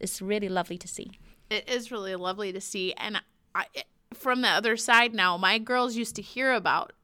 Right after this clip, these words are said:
Speaker 2: "Oh, there's these girls that come and they serve us," and just how much it blessed me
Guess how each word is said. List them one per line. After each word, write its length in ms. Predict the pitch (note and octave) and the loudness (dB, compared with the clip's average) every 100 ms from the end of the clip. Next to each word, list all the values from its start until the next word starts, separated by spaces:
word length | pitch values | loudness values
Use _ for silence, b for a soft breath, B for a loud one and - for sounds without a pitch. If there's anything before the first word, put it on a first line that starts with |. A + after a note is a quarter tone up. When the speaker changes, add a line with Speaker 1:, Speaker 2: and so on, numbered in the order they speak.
| _ b b b b | _ b b b b
Speaker 2:
"Oh, 120 | D4+ | 4
there's 260 | D#4 F4+ E4 | 6 4 6
these 200 | D#4+ D4+ | 2 2
girls 460 | C4+ F4 G4+ G#4 | 2 6 6 6
that 200 | F4+ C#4 | 2 -4
come 380 | - D#4+ E4 E4+ | 2 6 8 6
and 140 | E4 C#4 | 2 -2
they 120 | C4+ | -2
serve 380 | - D4 D#4 C#4+ | 0 2 4 6
us," 220 | D4+ D4 | 4 4
and 100 | A#3 | -2
just 160 | C4 - | -4 4
how 140 | C4 | 4
much 300 | B3 G#3+ A#3 | 6 2 4
it 120 | A#3 | 0
blessed 380 | A3 F3 G3 - | 2 0 0 -2
me 220 | B3+ C4 | 0 2